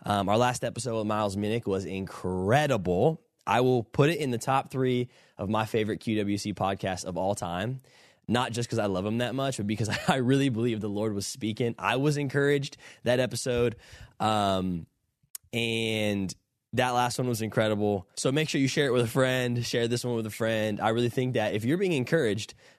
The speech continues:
by something, um, it's our obligation as good friends to share it with somebody we care about, our family member, maybe a friend, maybe post about it on Instagram and do whatever. I'm just believing we can reach more people. Come on, somebody. Hey, give me a shout of praise if you're in your car or if you're at <laughs> your,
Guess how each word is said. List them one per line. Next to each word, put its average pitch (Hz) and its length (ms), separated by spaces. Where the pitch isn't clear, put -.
by 123 200
something, 127 560
um, 110 220
it's 113 100
our 120 100
obligation 113 600
as 98 100
good 104 180
friends 98 280
to 101 80
share 110 240
it - 80
with 95 100
somebody 92 300
we 87 100
care 90 220
about, 73 240
our 92 100
family 101 300
member, 95 420
maybe 98 220
a 92 40
friend, 92 640
maybe 98 200
post 90 300
about 90 200
it 87 40
on 87 140
Instagram 87 680
and 82 120
do 95 80
whatever. 90 300
I'm 90 40
just 92 160
believing 98 240
we 98 80
can 87 140
reach 107 280
more 120 240
people. - 400
Come 101 120
on, 80 120
somebody. 151 540
Hey, 156 240
give 127 100
me 143 100
a 127 40
shout 127 220
of 107 40
praise 110 260
if 104 120
you're 110 80
in 107 40
your 101 80
car 98 380
or 98 160
if 98 80
you're 104 120
at 95 100
<laughs> 101 220
your, 165 100